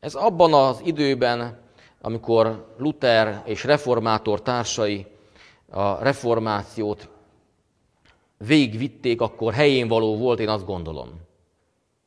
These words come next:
Tiltakozni a tévtanítások ellen, a korabeli katolicizmus túlkapásai ellen, ö, tiltakozni ötödik Károly császár ellen,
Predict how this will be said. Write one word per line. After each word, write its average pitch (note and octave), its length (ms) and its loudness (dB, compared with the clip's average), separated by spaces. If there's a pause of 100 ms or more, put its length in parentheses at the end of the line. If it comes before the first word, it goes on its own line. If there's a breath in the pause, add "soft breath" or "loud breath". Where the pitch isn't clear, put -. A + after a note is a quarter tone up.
(460)
Tiltakozni B2 1040 2 (480)
a G#2+ 320 0 (1120 soft breath)
tévtanítások B2 880 2
ellen, D#2+ 560 -6 (1040)
a - 180 -10
korabeli B2 440 6
katolicizmus A#2 840 -2 (580 soft breath)
túlkapásai A#2 880 4
ellen, E2+ 580 -6 (1160)
ö, G#2 280 0 (100)
tiltakozni C3+ 640 4
ötödik B2 320 -6
Károly A#2+ 360 2
császár A#2+ 560 0
ellen, E2 540 -10